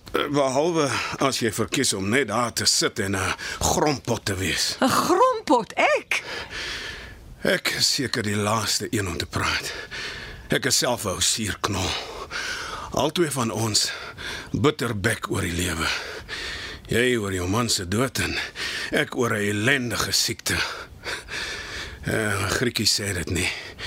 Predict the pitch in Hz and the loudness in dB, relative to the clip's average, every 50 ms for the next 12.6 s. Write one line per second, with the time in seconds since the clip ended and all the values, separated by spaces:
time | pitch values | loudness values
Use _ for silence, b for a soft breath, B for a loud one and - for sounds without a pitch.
0 | B B - - 120 113 120 127 143 143 - 113 - 104 87 82 - 104 104 - | B B 0 2 2 4 4 4 4 4 2 2 -2 -4 -4 -2 0 0 0 0
1 | - B B B B B B B B B B B B - 98 101 98 - 117 110 | -2 B B B B B B B B B B B B -4 -2 0 0 0 0 0
2 | 101 - - 101 95 - 127 127 131 123 - 123 113 98 92 104 120 120 107 - | -2 -2 -4 -2 0 2 2 2 2 2 2 2 2 2 2 2 2 0 0 -2
3 | - 92 95 85 87 90 87 - - - B B B B B B B B B - | -2 -2 0 0 0 0 0 0 0 0 B B B B B B B B B 0
4 | - 135 135 120 98 - - - - 101 87 92 87 - - - - - - - | 2 2 2 2 0 -4 -4 -2 -2 -2 0 0 0 2 2 0 0 -2 -6 -8
5 | B B B B B B B B B B B B B B B B 127 127 - 151 | B B B B B B B B B B B B B B B B 2 4 4 4
6 | 160 165 156 135 127 120 104 - - - 139 131 120 - - - 120 - - 139 | 4 6 4 2 0 0 0 0 2 2 2 2 2 0 0 0 0 0 2 2
7 | 139 147 139 107 - - - - B B B B B B B B B B B B | 4 2 2 2 -2 -2 -4 -4 B B B B B B B B B B B B
8 | B - 113 113 107 101 92 104 104 104 92 - 95 - 95 78 95 98 107 113 | B 0 0 2 2 2 0 0 0 0 0 0 0 0 0 0 0 0 0 0
9 | 110 - - - - - - - - B B B B B B B B B B B | 0 0 0 0 -2 -4 -4 -6 -8 B B B B B B B B B B B
10 | B 127 120 113 127 139 120 135 165 165 143 - - 120 107 - 104 104 104 - | B 0 2 4 2 2 4 4 4 4 4 2 2 2 0 0 0 2 2 2
11 | 95 92 90 - 98 85 107 113 113 104 90 92 - - 95 85 82 82 - - | 0 0 -2 -2 0 0 2 2 2 2 0 0 -2 -2 -2 -4 -4 -4 -2 -2
12 | 104 104 95 82 78 78 - - 101 90 - | 0 0 0 -2 -2 -2 -2 -2 -2 -2 -4